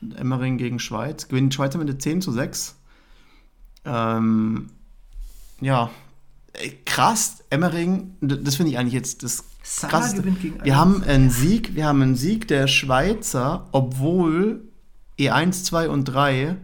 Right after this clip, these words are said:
Speaker 1: an, äh, Emmering gehen. Also
Speaker 2: Ja, das ist
Speaker 1: quasi,
Speaker 2: eigentlich komisch.
Speaker 1: also quasi
Speaker 2: Die,
Speaker 1: geknackt.
Speaker 2: die, die Top-Leute oben gewinnen bei Emmering.
Speaker 1: Ja, und dann verlieren sie aber halt
Speaker 2: Eigentlich,
Speaker 1: auch.
Speaker 2: genau, eigentlich hat man's schon. Wenn man die,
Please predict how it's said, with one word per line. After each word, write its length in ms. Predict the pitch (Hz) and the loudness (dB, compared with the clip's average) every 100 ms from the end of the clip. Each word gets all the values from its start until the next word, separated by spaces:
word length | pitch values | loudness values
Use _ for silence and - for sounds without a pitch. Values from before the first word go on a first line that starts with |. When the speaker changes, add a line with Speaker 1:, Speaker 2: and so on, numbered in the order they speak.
| - - - - - - - - | -14 -20 -20 -20 -20 -20 -20 -4
Speaker 1:
an, 560 | 127 131 131 127 127 - | 0 2 2 0 -2 -4
äh, 440 | 127 120 120 113 - | -4 -2 -2 -4 -4
Emmering 300 | 135 117 113 | -4 -2 0
gehen. 400 | 110 110 110 110 - - _ _ - | 0 -2 -4 -6 -16 -20 _ _ -10
Also 160 | 113 | -4
Speaker 2:
Ja, 60 | 139 | 0
das 100 | 127 | 2
ist 80 | 123 | 0
Speaker 1:
quasi, 60 | 123 | 0
Speaker 2:
eigentlich 160 | 123 | 0
komisch. 140 | - 147 | -2 -2
Speaker 1:
also 120 | 123 | -2
quasi 280 | 131 123 120 | 0 0 0
Speaker 2:
Die, 120 | 131 | -2
Speaker 1:
geknackt. 340 | 135 - 165 170 | -2 0 0 0
Speaker 2:
die, 60 | 151 | -4
die 60 | |
Top-Leute 480 | 185 180 180 175 170 | -6 -4 -2 -2 -2
oben 180 | 175 170 | -4 -6
gewinnen 300 | 160 160 170 | -8 -8 -10
bei 180 | 160 156 | -12 -12
Emmering. 460 | 185 165 160 170 185 - | -12 -12 -12 -14 -14 -12
Speaker 1:
Ja, 260 | 160 123 135 - - | -6 -6 -6 -12 -6
und 140 | 127 | -2
dann 100 | 120 | 0
verlieren 240 | 131 131 | 2 2
sie 80 | 135 | 2
aber 120 | 127 | 2
halt 80 | 127 | 2
Speaker 2:
Eigentlich, 240 | 180 185 - | 4 4 2
Speaker 1:
auch. 40 | |
Speaker 2:
genau, 200 | 196 190 | 0 0
eigentlich 240 | 165 185 208 | 0 -2 -2
hat 100 | 190 | -4
man's 180 | 160 - | -6 -4
schon. 140 | 151 | -6
Wenn 100 | 151 | -4
man 120 | 165 | -4
die, 140 | 180 | 0